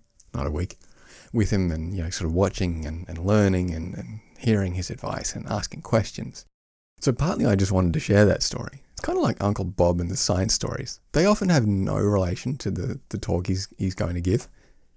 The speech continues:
but they're still interesting stories nonetheless. So I partly share that for,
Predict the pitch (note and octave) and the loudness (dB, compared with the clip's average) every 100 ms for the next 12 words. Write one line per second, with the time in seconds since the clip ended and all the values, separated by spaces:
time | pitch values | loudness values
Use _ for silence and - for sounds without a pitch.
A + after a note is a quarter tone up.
0 | _ _ - D#4+ A#3 - B3 A3 D#3 - | _ _ -4 0 2 2 2 2 0 -2
1 | G#2 F#2 D3+ E3+ - G#2+ A2 F#2+ F#2 G#2 | -2 -2 0 0 0 -2 -4 -2 -2 -2
2 | C3 - - - _ _ _ _ - E3+ | -4 -6 -12 -14 _ _ _ _ 0 6
3 | D3 C3+ - C#3 - F#3 A#2+ - G#2 F#2+ | 6 6 4 0 0 0 0 0 -2 -2
4 | - - | -2 -2